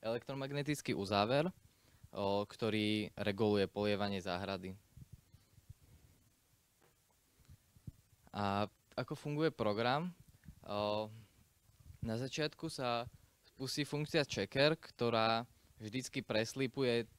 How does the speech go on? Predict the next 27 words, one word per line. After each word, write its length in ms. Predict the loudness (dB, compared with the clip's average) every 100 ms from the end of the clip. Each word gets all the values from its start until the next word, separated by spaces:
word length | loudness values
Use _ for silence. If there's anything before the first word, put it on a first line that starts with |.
| -6 0
o, 400 | 4 4 4 0 -6 -12 _ _
počítač 560 | -2 0 0 -4 -4 0
do 400 | 2 2 2 -2 -14 -4
časov 400 | 0 0 0 -2
zvolených 400 | 0 0 0 -2
na 160 | -2 -4
polievanie. 800 | -2 -4 -2 -2 -2 0 -2 -2 -10 -20 _ -16 -8
To 80 | -4
sme 160 | -4
si 120 | -2 -2
my 80 | -2
zvolili 560 | 2 4 4 2 0
piatu 400 | 0 2 2 2
až 160 | -2 -2
siedmu 320 | -4 -4 -2
hodinu 320 | -2 2 2
ráno 480 | 4 6 8 8 6 2 -20 -20 _ 0
a 440 | 6 6 6 4 0
dvaciatu 560 | -8 -2 -2 0 0 0
až 160 | -2 -2
dvaciatu 400 | -2 -2 -4 -2
tretiu 400 | -2 -2 -2 -2
večer. 400 | 0 0 0 0 -8 -20 _ _ _ _ _ _ _ -20 _ -20 _ _ -20 _ _ 0
Potom 480 | 2 2 0 -2 -8
spravíme 400 | -8 0 2 2
samotné 480 | 2 4 4 4 4
meranie. 560 | 6 6 6 4 4